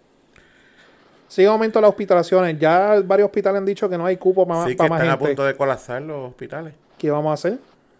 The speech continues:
Speaker 2: Está complicado el asunto.
Speaker 1: O sea, el gobernador, estamos claros de que él responde a unos grandes intereses que yo no creo, no creo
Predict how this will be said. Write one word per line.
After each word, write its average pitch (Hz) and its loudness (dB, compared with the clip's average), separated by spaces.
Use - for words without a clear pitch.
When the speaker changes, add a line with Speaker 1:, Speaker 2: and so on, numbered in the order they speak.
Speaker 2:
Está 90 -14
complicado 110 -12
el 101 -12
asunto. 104 -20
Speaker 1:
O - -18
sea, 170 4
el 156 -2
gobernador, 156 4
estamos 214 0
claros 180 4
de 156 0
que 156 -2
él 147 -2
responde 196 0
a - 0
unos 196 -2
grandes 185 0
intereses 175 -2
que 160 -2
yo 151 0
no 165 -2
creo, 151 2
no 156 -2
creo 147 0